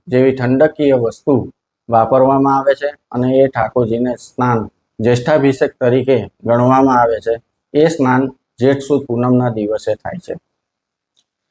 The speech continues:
ગુજરાતનું આ પવિત્ર યાત્રાધામ તરીકે ડાકોર સુપ્રસિદ્ધ છે અને એક શ્રીનાથજી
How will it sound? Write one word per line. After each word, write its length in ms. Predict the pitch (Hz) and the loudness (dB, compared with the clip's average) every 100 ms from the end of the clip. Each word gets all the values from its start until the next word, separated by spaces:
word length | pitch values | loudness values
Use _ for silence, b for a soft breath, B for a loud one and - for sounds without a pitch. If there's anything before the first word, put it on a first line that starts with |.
| _ - | _ -2
ગુજરાતનું 1400 | 117 127 143 175 - _ _ _ _ _ 151 147 151 151 139 | 2 2 2 2 -2 _ _ _ _ _ -2 2 2 0 -2
આ 100 | 139 | 0
પવિત્ર 460 | 123 139 147 139 147 147 - | 2 2 2 2 4 2 -2
યાત્રાધામ 680 | 123 120 - 135 120 127 139 | -2 -2 0 0 2 0 0
તરીકે 440 | 131 123 131 131 127 | 0 0 0 2 2
ડાકોર 540 | 110 107 - 135 110 - | 0 -2 2 2 0 -6
સુપ્રસિદ્ધ 840 | - 143 135 131 120 127 131 123 139 | -6 0 0 0 -2 0 0 2 2
છે 180 | 143 143 - _ _ _ _ _ _ _ - | 0 -4 -8 _ _ _ _ _ _ _ -4
અને 260 | 127 127 127 | 0 2 2
એક 140 | 127 | -2
શ્રીનાથજી 760 | - 123 127 151 123 123 107 | -4 0 2 2 0 -2 -2